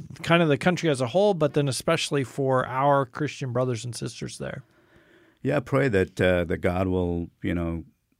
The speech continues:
Speaker 2: work in the hearts of those who, who rule the country, you know, the, definitely for the president, rulers, and the, you know, in Bible says to pray for those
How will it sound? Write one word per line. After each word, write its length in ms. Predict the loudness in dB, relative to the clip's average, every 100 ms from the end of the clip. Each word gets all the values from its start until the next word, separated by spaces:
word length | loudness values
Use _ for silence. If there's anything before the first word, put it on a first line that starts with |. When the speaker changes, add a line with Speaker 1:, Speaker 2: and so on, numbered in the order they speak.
| _ _ _
Speaker 2:
work 340 | 0 0 2
in 100 | 0
the 60 | 0
hearts 360 | 2 0 0 0
of 180 | 0 2
those 280 | 0 0
who, 300 | -2 -2 -2 -2
who 160 | -2
rule 280 | 2 2 0
the 100 | -2
country, 440 | -4 -4 -4 -4 -2
you 60 |
know, 160 | -2 -4
the, 140 | -8 -12 _ -16 -6
definitely 520 | -6 -2 -6 -4 -6
for 120 | -4
the 80 | -6
president, 480 | 0 0 0 -2 0
rulers, 520 | 0 2 2 0 0
and 200 | -2 0
the, 340 | -2 -4 -6 -4
you 100 | -4
know, 160 | -4
in 140 | -4 4
Bible 300 | 6 6 4
says 260 | 2 2
to 80 | -2
pray 280 | -2 0 0
for 160 | 0
those 420 | -2 0 -2 -4